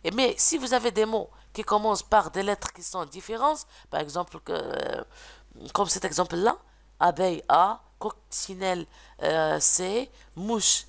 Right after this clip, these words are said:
M, euh, papillon, euh, P, euh, sauterelle S, d'accord ? Ici, c'est facile. Tu dois app-, tu dois savoir seulement l'alphabet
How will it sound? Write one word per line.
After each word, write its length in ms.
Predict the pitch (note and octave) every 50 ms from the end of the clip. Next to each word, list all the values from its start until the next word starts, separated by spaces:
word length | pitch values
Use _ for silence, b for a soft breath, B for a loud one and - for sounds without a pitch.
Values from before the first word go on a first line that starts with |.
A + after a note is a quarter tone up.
| -
M, 440 | - E3+ F3+ G3 A3 A#3+ B3+ C#4 E4+ B B B B B B -
euh, 140 | - E3+ E3+
papillon, 680 | - G#3+ G#3 G#3 - G3+ G#3 G#3+ G#3+ G#3 G#3 G3 - b b b b b b -
euh, 140 | D3+ D#3 E3
P, 500 | E3 - - G#3 G#3+ A#3 B3+ C4+ C#4+ - b b b b b -
euh, 140 | E3 E3 E3+
sauterelle 580 | - - G#3 - - - G#3+ G#3+ G#3 F#3+ E3 - - - _ -
S, 420 | - G#3+ B3+ C4+ C4+ - - b b b b b
d'accord ? 440 | - - - - F4+ G4+ F4+ - - b b b b b b b
Ici, 300 | - - F#3+ - - - B4+
c'est 200 | B4+ - - B3+
facile. 500 | - - - - - - G#3+ G#3 A3 - _ _ -
Tu 120 | - F#3+
dois 280 | E3 G3 A3 A#3+ B3 G#3+
app-, 260 | G#3 - - F#3 -
tu 120 | - G3 F#3
dois 180 | A3 A#3 A3+
savoir 360 | G3+ - G3+ F3 - G3+ G3
seulement 300 | - - B3+ B3+ A#3 G#3+
l'alphabet 540 | G3 F#3+ F3+ - - D3+ D3+ D#3+ G#3+ C4+ -